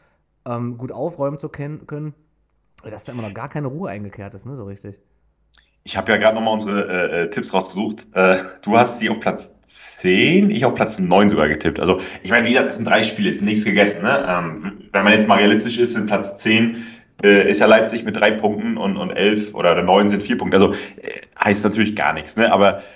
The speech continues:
Speaker 2: auch da, Freddy Bobic hat dann auch gleich, äh, äh, dann auf Paul Dardai geantwortet. Auch, der hat sich relativ deutlich auch geäußert,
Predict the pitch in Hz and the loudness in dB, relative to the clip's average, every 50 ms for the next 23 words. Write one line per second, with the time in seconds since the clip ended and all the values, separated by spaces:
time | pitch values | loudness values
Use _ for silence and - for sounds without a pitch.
0 | - - _ - 104 104 107 101 101 110 - - 117 113 101 104 117 123 123 120 | -20 -20 _ -4 -4 -4 0 2 2 2 2 0 -6 -8 -6 -2 -2 0 0 -2
1 | 113 - 104 101 104 107 107 107 101 - - 101 - - 92 92 90 90 87 - | -4 -6 -4 -4 -4 -4 -4 -4 -6 -6 -8 -8 -6 -4 -4 -2 -2 -2 -2 -2
2 | 90 90 87 87 87 - - 95 92 90 90 87 85 85 - - - - - - | -2 -2 -2 -2 -4 -4 -4 -4 -4 -2 -4 -6 -4 -4 -4 -4 -4 -8 -12 -16
3 | - - - 95 92 90 92 95 101 101 95 90 - - 113 113 113 117 110 107 | -18 -10 -2 -2 2 4 6 6 6 6 6 6 4 4 2 4 4 4 4 4
4 | 104 101 92 104 107 - - - - - 98 98 104 104 110 107 113 131 127 - | 6 6 4 4 4 2 -2 -6 -8 0 0 2 2 2 2 2 2 2 2 0
5 | - - - - 107 135 - - 160 - 120 - - - - 107 - - 170 170 | -6 -2 2 4 4 4 4 2 -2 0 0 0 0 -2 -2 -2 -2 0 0 0
6 | 175 175 - | 0 -2 -6